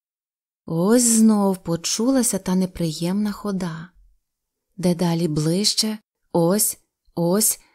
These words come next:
вона вже так близько, що Расмус бачить ті гидотні ясні черевики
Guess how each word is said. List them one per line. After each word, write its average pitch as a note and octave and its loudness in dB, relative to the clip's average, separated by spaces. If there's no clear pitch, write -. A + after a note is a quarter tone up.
вона F3 0
вже G#3 -2
так A#3 -2
близько, G3+ 0
що G#3+ -2
Расмус A3 0
бачить A3 -4
ті G3 -2
гидотні F#3 0
ясні G3+ -2
черевики F3+ -2